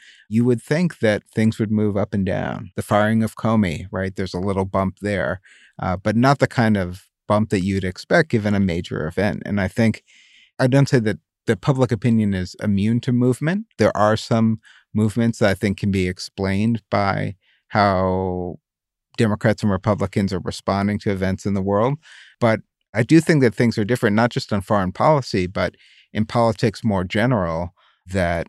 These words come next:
things look different. Um, so, you know, I'm, I'm very curious. As someone with a, a stake in the economy, I want things to, to go well. Uh, as a political scientist, I'd be really curious to see what happens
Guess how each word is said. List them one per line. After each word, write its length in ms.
things 380
look 180
different. 400
Um, 320
so, 360
you 80
know, 80
I'm, 240
I'm 120
very 260
curious. 720
As 120
someone 380
with 220
a, 260
a 60
stake 360
in 100
the 100
economy, 440
I 80
want 240
things 300
to, 280
to 180
go 200
well. 560
Uh, 140
as 100
a 60
political 380
scientist, 680
I'd 120
be 80
really 360
curious 500
to 100
see 200
what 260
happens 680